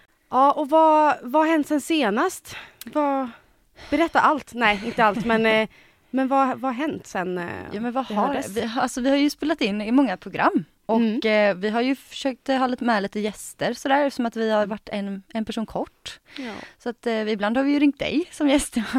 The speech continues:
Speaker 2: har
Speaker 1: Ja.
Speaker 2: varit väldigt härligt att ändå ha med dig på ett hörn. Och sen, eh, förra gången så hade, pratade vi om synestesi, och då ringde vi, eh, Amanda som, eh,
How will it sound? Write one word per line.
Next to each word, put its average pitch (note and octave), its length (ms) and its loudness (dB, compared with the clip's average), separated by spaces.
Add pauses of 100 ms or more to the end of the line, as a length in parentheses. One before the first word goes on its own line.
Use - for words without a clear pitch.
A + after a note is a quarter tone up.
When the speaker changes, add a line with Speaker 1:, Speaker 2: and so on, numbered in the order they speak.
Speaker 2:
har D#4 60 6
Speaker 1:
Ja. F3 240 4
Speaker 2:
varit - 260 -2
väldigt A#3 380 2
härligt G3 340 -2
att G3+ 60 2
ändå F#3 160 0
ha F#3+ 80 0
med D#3 260 -2
dig F#3+ 60 -4
på G3+ 100 -6
ett B3 100 -4
hörn. C4+ 300 2 (720)
Och A#3 120 -6
sen, A3 360 0
eh, G#3 460 0
förra B3+ 300 0
gången A3 320 0
så F#3+ 480 -4
hade, F#3 240 -4 (100)
pratade G#3 260 -4
vi F3 80 0
om E3+ 120 -4
synestesi, F#3 720 -4
och G3 120 -8
då F#3+ 80 -8
ringde F3 260 -6
vi, E3 300 -8
eh, - 320 -8
Amanda F3 640 -6
som, F3+ 460 -6
eh, E3 440 -8